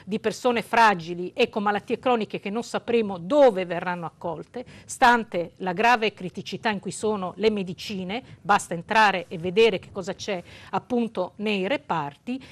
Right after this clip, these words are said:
E quinto sono le cure distrettuali. Nella riforma Riccardi il distretto non eroga più assistenza diretta, vengono erogate queste cure distrettuali da parte di un terzo ente, probabilmente esternalizzate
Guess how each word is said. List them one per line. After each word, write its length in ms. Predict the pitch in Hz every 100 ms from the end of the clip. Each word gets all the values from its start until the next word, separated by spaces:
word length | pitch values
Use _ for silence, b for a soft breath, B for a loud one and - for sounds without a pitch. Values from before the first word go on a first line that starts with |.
| B B
E 200 | 294 294
quinto 540 | - 359 359 359 370 370
sono 540 | - 277 226 240 262
le 160 | 262 320
cure 300 | - 262 254
distrettuali. 920 | 233 - 269 - - 156 143 170 190
Nella 220 | 226 226 240
riforma 480 | 233 - 330 285
Riccardi 840 | 277 294 - 311 320 285 339 339 240
il 100 | 208
distretto 640 | 311 - 254 214 208 294
non 200 | 277 277
eroga 360 | 269 277 247 277
più 300 | - 220 285
assistenza 680 | 269 - 277 - 233 226 262
diretta, 600 | 233 220 135 - _ 165 B B B -
vengono 460 | 269 277 254 226
erogate 560 | 214 208 226 247 - 185
queste 280 | 214 - -
cure 220 | 269 247
distrettuali 800 | 202 - 208 - 254 226 202 170
da 140 | 214
parte 640 | - 254 233 202 - 185 170
di 80 |
un 140 | 208 196
terzo 420 | 262 220 - 196
ente, 380 | 165 160 185 269
probabilmente 720 | 247 196 202 208 208 247 -
esternalizzate 1040 | 233 - 214 202 190 185 233 214 175 175